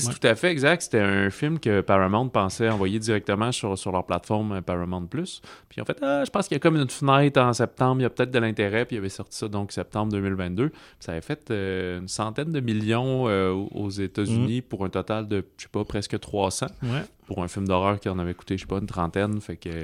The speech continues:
Speaker 2: Et il y avait une campagne marketing vraiment géniale
Speaker 1: Ben oui, je me
Speaker 2: aussi,
Speaker 1: souviens qu'il y
Speaker 2: là.
Speaker 1: avait, c'était les séries de baseball,
Speaker 2: Ouais.
Speaker 1: là, puis, euh, ben, c'était les, les derniers matchs avant les séries. Puis là, il envoyait du monde, là, dans, derrière le marbre, là, fait que t'es tout au long du, du, du, de la présence au bâton, tu vois, euh, les gens qui sourient, euh,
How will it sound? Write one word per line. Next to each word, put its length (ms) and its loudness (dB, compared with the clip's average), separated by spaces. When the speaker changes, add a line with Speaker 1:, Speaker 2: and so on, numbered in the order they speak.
Speaker 2:
Et 60 2
il 40 6
y 80 4
avait 140 2
une 100 0
campagne 360 2
marketing 840 -2
vraiment 580 0
géniale 320 0
Speaker 1:
Ben 140 10
oui, 140 10
je 100 6
me 60 8
Speaker 2:
aussi, 140 6
Speaker 1:
souviens 140 8
qu'il 80 6
y 20 10
Speaker 2:
là. 60 10
Speaker 1:
avait, 280 10
c'était 160 4
les 80 6
séries 300 4
de 40 -6
baseball, 440 6
Speaker 2:
Ouais. 160 4
Speaker 1:
là, 240 2
puis, 280 6
euh, 400 6
ben, 240 6
c'était 300 -6
les, 260 2
les 280 -2
derniers 420 6
matchs 240 2
avant 140 -2
les 100 -2
séries. 340 -4
Puis 120 0
là, 20 6
il 100 4
envoyait 360 4
du 120 -6
monde, 260 0
là, 160 2
dans, 400 0
derrière 300 2
le 140 6
marbre, 320 2
là, 80 2
fait 160 -6
que 60 -18
t'es 100 -4
tout 260 -6
au 80 0
long 220 2
du, 180 -6
du, 220 -12
du, 440 -8
de 60 -4
la 60 4
présence 340 0
au 60 -2
bâton, 420 2
tu 140 -10
vois, 160 0
euh, 300 2
les 180 -2
gens 200 2
qui 160 -10
sourient, 640 -2
euh, 140 -6